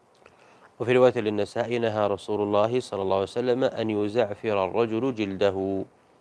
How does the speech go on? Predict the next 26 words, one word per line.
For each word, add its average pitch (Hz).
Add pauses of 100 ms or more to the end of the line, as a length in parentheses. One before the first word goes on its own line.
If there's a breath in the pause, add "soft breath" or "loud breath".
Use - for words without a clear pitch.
(840 soft breath)
باب 147
لبس 147
الأصفر 123
للنساء، 110 (1000)
أخرج 127
البخاري 131
عن 123
أم 113
خالد 120
بنت 104
خالد 107
بن 107
سعيد 101 (560 soft breath)
قالت: 117
"أتيت 120
رسول 113
الله 110
صلى 107
الله 98
عليه 98
وسلم 123
مع 113
أبي 107 (100)
وعلي 110
قميص 110
أصفر، 104